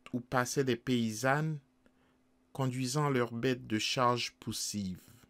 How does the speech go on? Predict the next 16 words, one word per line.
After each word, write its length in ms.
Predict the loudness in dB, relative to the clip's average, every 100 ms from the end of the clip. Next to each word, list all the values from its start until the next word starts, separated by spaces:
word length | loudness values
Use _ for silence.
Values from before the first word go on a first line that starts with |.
| _ _ _ _ _ _ _ 2
Hu, 100 | 2 2 _ 2
hu, 520 | 4 6 4 2 -4 _ _
bourrique, 600 | -14 -6 -4 -2 -4 -6 _ -20 _ _ 0
hu. 500 | 4 4 4 0 -6 _ _ _ _ _ _ _ _ _ _ _ _ -8
Leurs 300 | -2 -2 -4
cris 420 | -12 -8 -6 0
aigres 460 | 2 2 -2 -12 -16 _ _ _ _
s'élevaient 640 | -6 0 0 0 0 0
dans 140 | 0
le 140 | 0 0
calme 420 | -2 0 2 2
matinal. « 840 | -2 -2 -4 -4 -4 -2 -4 -8 -14 _ _ _ _ _ _ _ _ _ _ _ _ _ _ _
Maman, 400 | -6 -4 -2 -4 -8 _ _ _ _ _ _ _ _ _ _ _ _ _ _ _ _ _ -8
comment 280 | -2 -2 -2
allons-nous 540 | -4 -4 -4 -4 -6
vivre ? » 460 | -8 -12 -14 -18